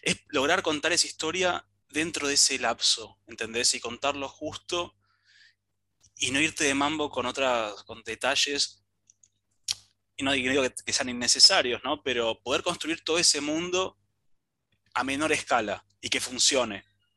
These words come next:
Porque muchas veces te pasa, vos querés seguir y decís, "Uh, pero puedo agregar esto, puedo agregar esto". Yo creo que el desafío dentro de lo que es el cuento es ese. Y por otro lado, em, esto es algo que quizá más personal, siento que escribir una novela es entrar en un, en,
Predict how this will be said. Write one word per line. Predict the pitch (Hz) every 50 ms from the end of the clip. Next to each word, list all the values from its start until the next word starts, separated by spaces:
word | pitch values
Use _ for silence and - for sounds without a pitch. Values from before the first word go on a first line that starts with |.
| _ _ _ _
Porque | 135 127 127 131
muchas | 147 165 165 185
veces | 220 196
te | 151 139
pasa, | 202 196 - -
vos | 107 110 110
querés | - 113 113 113
seguir | - 107 104 120 127 127 120
y | 113 104
decís, | 95 - - 113 - -
"Uh, | 127 117 104
pero | - 104 98
puedo | - 117 113 110
agregar | 107 107 107 107 110 123
esto, | 123 117 113 113 107
puedo | 117 117
agregar | 113 110 110 120
esto". | 120 - 120 120 113 117 117 - - - - - _ _ _
Yo | - - 135
creo | 147 156 147
que | 139
el | 127
desafío | 123 120 - 127 - - 160 170 165
dentro | 147 131 143 - 135 135
de | 120
lo | 113 110
que | - 123
es | - -
el | 120 -
cuento | - 123 127 139 151 - 170 175 - _ _ _ _ _ _ _ _ _ _ _ _ _ _ _ _
es | - 117 - - -
ese. | 135 120 - - - 117 120 - - - - - _
Y | - 165
por | - 156 156
otro | 170 160 160 170
lado, | 175 185 175 165 156 151 156 165 160 - - _ -
em, | 127 127 120 117 117 110 110 107 101 98 - _ _ _ _ _ _ - - - - - - _ _ _ _ -
esto | - 139 - - -
es | - 127
algo | 123 123
que | 113 -
quizá | - 113 - -
más | 113 117 113 107 - - - - _ _
personal, | 120 113 110 - - 117 127 131 131 139 - - _ _ _ _ _ _ _
siento | - - - - 170 175 170 170
que | - -
escribir | - - 147 156 170
una | 156 151
novela | 139 143 151 160 165
es | 156 151 -
entrar | 123 117 113 135 135 139 135
en | 131
un, | 131 131 131 131 127 120 113
en, | 117